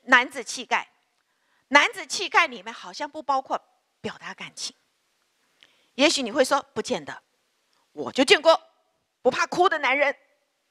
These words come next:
可是我告诉你，不怕哭的男人，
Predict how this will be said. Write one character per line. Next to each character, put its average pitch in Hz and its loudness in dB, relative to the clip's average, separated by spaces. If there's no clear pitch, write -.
可 - -20
是 - -20
我 190 -18
告 220 -6
诉 - -14
你， - -20
不 285 0
怕 392 6
哭 403 0
的 370 2
男 285 4
人， 247 2